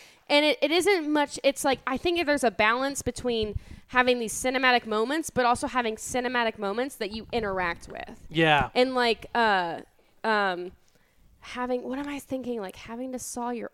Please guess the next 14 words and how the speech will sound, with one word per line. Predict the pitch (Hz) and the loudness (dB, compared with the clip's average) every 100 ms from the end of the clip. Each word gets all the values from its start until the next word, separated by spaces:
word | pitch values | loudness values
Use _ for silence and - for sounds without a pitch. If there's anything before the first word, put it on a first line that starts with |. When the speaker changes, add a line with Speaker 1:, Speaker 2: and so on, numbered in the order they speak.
| - | -14
Speaker 1:
arm | 214 220 208 | -14 -12 -10
off. | 185 190 _ | -12 -14 _
Oh, | 254 269 | -10 -8
I | |
think | 262 294 | -6 -8
that's, | 277 - | -10 -8
that's | 233 226 - | -8 -8 -8
just | 254 | -10
The | - | -4
Walking | 233 233 - 247 220 | -2 -2 -2 -8 -6
Dead, | 196 220 202 180 | -2 0 0 -2
Telltale. | - 226 220 - 190 208 226 - - - | -2 0 0 -2 -4 -4 -6 -18 -20 0
But, | 262 277 - | 4 4 4
um, | 262 247 233 | 4 4 2